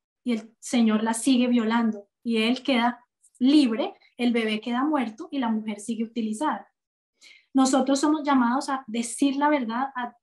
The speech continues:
descubrir lo que hay adentro, poco a poco, como podamos. Nosotros lo hacemos con cuarenta días por la vida. También hay un grupo que se llama Consejería de Acera, que lo hace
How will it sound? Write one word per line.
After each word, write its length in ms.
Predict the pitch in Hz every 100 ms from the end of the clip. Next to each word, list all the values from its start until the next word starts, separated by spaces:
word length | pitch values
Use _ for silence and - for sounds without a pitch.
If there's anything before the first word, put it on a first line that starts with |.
| -
descubrir 720 | 220 254 - 269 233 254 262
lo 120 | 277
que 120 | 285
hay 140 | 254 247
adentro, 600 | 254 247 226 - 349 - _ _ _ _ _ _ _ - -
poco 280 | 277 277
a 80 | 285
poco, 320 | 302 269 226
como 260 | 226 226 226
podamos. 600 | 226 233 220 185 - - _ _
Nosotros 480 | - 254 262 254 277
lo 80 | 294
hacemos 340 | 302 247 240
con 160 | 262 277
cuarenta 400 | 262 240 220 240
días 220 | 254 254
por 160 | - 269
la 100 | 240
vida. 380 | 240 285 381 - _ _ _ _ _ _ _ _
También 400 | - 262 240 240
hay 140 | 240 254
un 80 | 262
grupo 240 | 262 269
que 100 | 277
se 120 | 262
llama 220 | 233 220
Consejería 520 | 220 254 247 226 220 214
de 80 |
Acera, 420 | 226 226 254 247 262
que 120 | 240
lo 100 | 214
hace 320 | 208 226 220